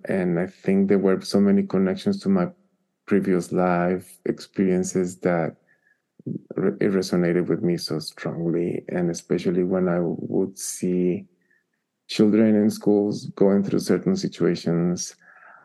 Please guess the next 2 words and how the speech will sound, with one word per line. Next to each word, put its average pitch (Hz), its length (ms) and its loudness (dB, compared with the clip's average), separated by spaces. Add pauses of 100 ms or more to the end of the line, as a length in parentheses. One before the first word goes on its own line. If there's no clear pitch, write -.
(180)
um, 85 680 -2 (1300)
that 95 600 2